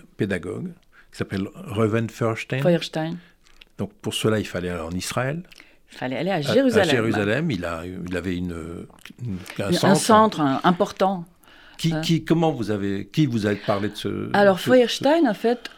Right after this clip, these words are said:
Speaker 2: on connaissait son nom et ses travaux, euh, comme ça, pour avoir lu un million de choses, euh, qui pouvaient aider notre fils,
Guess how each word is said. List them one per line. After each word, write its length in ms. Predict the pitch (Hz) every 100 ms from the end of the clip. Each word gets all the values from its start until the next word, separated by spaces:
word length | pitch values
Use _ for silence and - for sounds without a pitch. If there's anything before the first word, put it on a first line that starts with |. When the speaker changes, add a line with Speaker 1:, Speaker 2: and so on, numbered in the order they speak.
| -
Speaker 2:
on 160 | 190
connaissait 540 | 175 220 196 196 - 262
son 260 | - 185
nom 540 | 185 170 165 196 254 208
et 240 | 170 160
ses 220 | 156 175
travaux, 600 | 165 175 151 175 226 240
euh, 180 | 196 156
comme 200 | 147 160
ça, 580 | - 190 208 214 180 165
pour 120 | 156
avoir 260 | 151 156 151
lu 300 | 156 196 190
un 80 | 151
million 440 | 170 180 170 196
de 120 | 165
choses, 480 | 165 - 185 196 156
euh, 100 | 151
qui 160 | 147 147
pouvaient 420 | 147 156 160 151
aider 280 | 147 160 160
notre 260 | 147 -
fils, 420 | 160 - 269 -